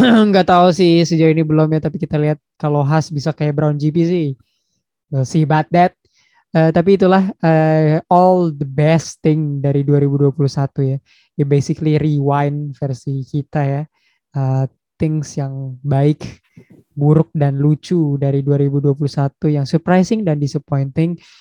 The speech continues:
Comment down di Instagram kita at plus enam dua I D. What is the things yang kalian sukain dari either Formula One atau Moto G P di tahun dua ribu dua puluh satu?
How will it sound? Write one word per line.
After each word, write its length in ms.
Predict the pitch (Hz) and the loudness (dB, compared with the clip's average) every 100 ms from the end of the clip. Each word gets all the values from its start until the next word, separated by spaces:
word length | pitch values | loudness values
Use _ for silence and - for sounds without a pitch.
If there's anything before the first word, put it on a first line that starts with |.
| _ _ - | _ _ -4
Comment 320 | 143 147 147 | -2 0 0
down 240 | 147 147 | 2 2
di 80 | 143 | 0
Instagram 400 | 139 151 143 139 | -2 0 0 0
kita 240 | 143 143 | 0 -2
at 20 | - | 0
plus 240 | 147 135 - | -2 -2 -4
enam 160 | 143 | -2
dua 160 | 143 139 | 0 0
I 20 | |
D. 60 | 143 | 0
What 240 | 147 147 | 0 0
is 160 | 147 - | -2 -4
the 320 | 147 143 139 135 _ - - - - - - | -2 0 0 -4 _ -10 -10 -10 -14 -14 -2
things 320 | 175 170 156 | 0 0 0
yang 320 | 156 151 156 | -2 -2 -8
kalian 640 | - 151 147 147 147 151 151 | -2 0 2 0 0 -4 -10
sukain 640 | - 165 156 151 160 160 143 | -6 -4 0 2 2 -2 -2
dari 560 | 143 143 143 139 143 127 - | -2 0 0 -2 -4 -8 -4
either 480 | 170 143 151 147 143 - | 0 2 0 -2 -6 -6
Formula 240 | 151 143 156 | -6 -2 -2
One 160 | 180 | -2
atau 160 | 170 156 | -2 -4
Moto 240 | 147 143 | -4 -2
G 160 | 143 143 | -2 -2
P 160 | 175 185 | -2 -2
di 160 | 151 | 0
tahun 240 | 147 143 143 | 0 0 0
dua 80 | |
ribu 240 | 139 135 139 | -2 0 0
dua 20 | |
puluh 140 | 139 | 0
satu? 400 | 135 131 - 139 | -2 -4 -2 -2